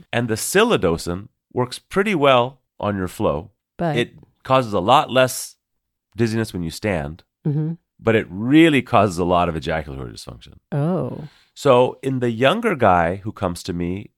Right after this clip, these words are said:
Speaker 1: who wants to be sexually active, I usually put him on alfuzosin because usually they don't have the dizziness problem. And the older guy who I really don't want to fall down,
Speaker 2: Right.
Speaker 1: I'll put on the silodosin
Speaker 2: Oh, my.
Speaker 1: because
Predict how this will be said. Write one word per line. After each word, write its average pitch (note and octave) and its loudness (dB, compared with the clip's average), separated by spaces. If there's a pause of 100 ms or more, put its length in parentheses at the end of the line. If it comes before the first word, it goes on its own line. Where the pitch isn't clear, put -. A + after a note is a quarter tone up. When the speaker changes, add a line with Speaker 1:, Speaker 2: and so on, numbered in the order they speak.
(120)
Speaker 1:
who F#2+ -6
wants G2+ 0
to - -16
be F#2 -8
sexually F2 -4
active, F2+ -4
I F2 -2
usually A2+ -4
put G#2+ -8
him F2+ -4
on D#2+ -6 (100)
alfuzosin F2+ -4 (220)
because E2+ -12
usually F#2+ -8
they F2 -2
don't F#2 -2
have F2 -8
the D2 -12
dizziness C2 -10
problem. C2 -12 (200)
And G#2 -6
the G#2 -6
older E3 6
guy E2+ 0
who G#2 2
I F2 4
really G#2+ 0
don't G#2+ 4
want G2 0
to - -12
fall F2 -2
down, D2 -2
Speaker 2:
Right. D#3+ -6
Speaker 1:
I'll F#2 -2
put - -2
on G2 2
the E2 -6
silodosin F2 -2 (120)
Speaker 2:
Oh, D3 -4
my. C#3+ -8
Speaker 1:
because G#2 -4